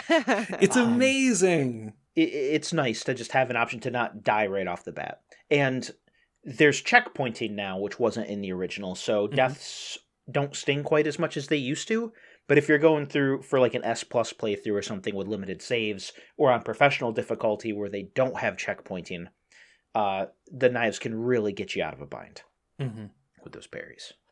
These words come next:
Speaker 1: Oh, yeah. It's like, "Kids, don't try this at home. Please
Speaker 3: Yeah.
Speaker 1: don't parry a
Speaker 3: <laughs>
Speaker 1: chainsaw."
Speaker 2: Please don't. Yeah, I, I,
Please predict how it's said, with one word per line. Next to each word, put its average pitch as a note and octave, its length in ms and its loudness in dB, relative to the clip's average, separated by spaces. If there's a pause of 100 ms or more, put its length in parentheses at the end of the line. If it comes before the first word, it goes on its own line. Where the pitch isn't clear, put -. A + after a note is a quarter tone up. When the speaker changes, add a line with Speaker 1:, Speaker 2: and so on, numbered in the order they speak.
(140)
Speaker 1:
Oh, E3 80 -20
yeah. - 240 -14 (160)
It's - 120 -16
like, E3 180 -6
"Kids, G3+ 340 -2
don't E3 180 -8
try D3 180 -2
this D3 200 -6
at - 60 -10
home. - 260 -16 (400)
Please - 360 -6
Speaker 3:
Yeah. E3 80 -6
Speaker 1:
don't F3 140 2
parry F#3+ 320 4
a F#3+ 80 4
Speaker 3:
<laughs> - 0 -
Speaker 1:
chainsaw." G#3+ 640 2 (960)
Speaker 2:
Please F3 240 0
don't. E3 300 -6 (880)
Yeah, A#2+ 240 4
I, A#2+ 320 6
I, F#3 120 6